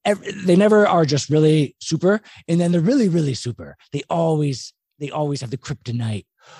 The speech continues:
or the bad guy to take 'em down. There's every superhero movie, there's that moment where it looks like they're about to lose.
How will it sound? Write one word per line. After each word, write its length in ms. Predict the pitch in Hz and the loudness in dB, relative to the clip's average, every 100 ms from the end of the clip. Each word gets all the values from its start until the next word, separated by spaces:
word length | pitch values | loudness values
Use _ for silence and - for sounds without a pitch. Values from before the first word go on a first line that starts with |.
| - | -12
or 160 | - 151 | -4 -2
the 100 | 151 | -2
bad 400 | 117 147 147 139 | -4 -4 -4 -4
guy 340 | 139 139 131 | -4 -4 -4
to 80 | 123 | -6
take 240 | 113 143 131 | -6 -8 -8
'em 60 | |
down. 100 | 127 | -8
There's 140 | 143 127 - | -8 -8 -8
every 240 | 196 185 196 | -6 -2 -4
superhero 560 | - 156 139 123 120 | -4 -6 -4 -6 -6
movie, 220 | 117 95 | -8 -10
there's 160 | 107 110 | -12 -10
that 140 | 117 | -8
moment 400 | 117 135 139 123 | -4 -4 -4 -6
where 140 | 104 101 | -10 -14
it 60 | |
looks 220 | 104 123 - | -10 -8 -8
like 140 | 117 | -8
they're 100 | - | -6
about 240 | 101 113 | -6 -6
to 60 | 110 | -6
lose. 480 | 101 117 98 85 | -6 -6 -6 -10